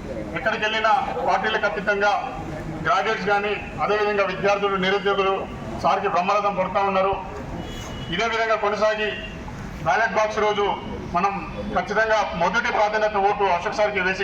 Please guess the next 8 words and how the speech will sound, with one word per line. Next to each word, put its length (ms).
గెలిపించాలని 560
మీ 100
అందరినీ 300
మనస్ఫూర్తిగా 540
కోరుకుంటా 360
ఉన్నా. 140
కొంతమంది 400
భ్రమపడతా 440